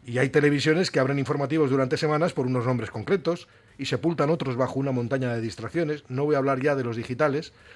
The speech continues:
porque hay digitales en los que hoy, por ejemplo, hay casos que ni siquiera aparecen. Y son graves, no. Lo siguiente.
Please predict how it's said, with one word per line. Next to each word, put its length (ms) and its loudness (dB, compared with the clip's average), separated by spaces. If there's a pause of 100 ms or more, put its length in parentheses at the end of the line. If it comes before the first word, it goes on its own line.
(160)
porque 260 0
hay 80 4
digitales 480 0
en 100 0
los 160 0
que 160 4
hoy, 120 10
por 180 4
ejemplo, 280 2
hay 60 2
casos 320 0
que 160 2
ni 120 2
siquiera 420 4
aparecen. 540 -2 (420)
Y 80 -16
son 240 -4
graves, 320 0
no. 260 -4 (300)
Lo 180 -12
siguiente. 800 -14